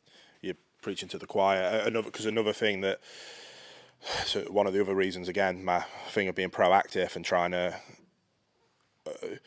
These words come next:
stop people finding themselves in the situation where this is a problem in the first place is 'cause I think there's some dogs that are just better suited to not needing those tools.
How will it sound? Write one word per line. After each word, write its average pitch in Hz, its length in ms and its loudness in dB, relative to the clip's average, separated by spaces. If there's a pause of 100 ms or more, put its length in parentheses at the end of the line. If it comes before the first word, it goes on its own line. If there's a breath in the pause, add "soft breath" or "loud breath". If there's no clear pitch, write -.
(200 loud breath)
stop - 460 0
people 104 260 -6
finding 98 380 2
themselves 92 380 0
in 90 100 -4
the 87 60 -6
situation 92 540 0
where 90 100 -2
this 90 140 -2
is 90 100 -6
a 92 60 -6
problem 92 320 0
in 87 60 -8
the 87 60 -12
first 98 300 -2
place 85 360 -4
is 87 100 -8
'cause 90 100 -4
I 82 40 -6
think 87 160 -8
there's 85 120 -4
some 95 200 -4
dogs 87 360 0
that 85 120 -6
are - 20 -12
just 87 220 -8
better 92 260 -4
suited 90 580 -6
to 90 160 -8
not 90 360 -4
needing 92 440 -6
those 87 380 -4
tools. 85 500 -4